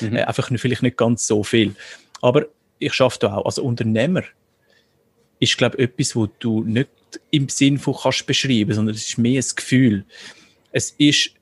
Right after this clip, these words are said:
Speaker 2: das Gefühl von, von Freiheit zu haben, machen, wo, wenn und mit wem ich das will. Ähm, man hat gewisse Verpflichtungen, das ist auch klar.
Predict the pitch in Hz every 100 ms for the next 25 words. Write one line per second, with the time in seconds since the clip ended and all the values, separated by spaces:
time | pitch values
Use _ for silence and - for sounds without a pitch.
0 | _ - 131 - - 143 151 170 165 139
1 | 135 - - - _ _ _ _ _ _
2 | _ 135 - - - - 120 147 143 143
3 | 147 165 - - 123 123 147 214 240 _
4 | _ _ - 113 113 151 175 175 - 131
5 | 135 170 214 - - 127 123 160 165 135
6 | 117 110 117 120 131 - 117 - 107 117
7 | 117 98 - _ _ _ _ _ _ _
8 | - - 120 123 - - 120 160 - -
9 | 147 139 131 135 - 160 - 180 147 120
10 | - - 113 117 - - 147 175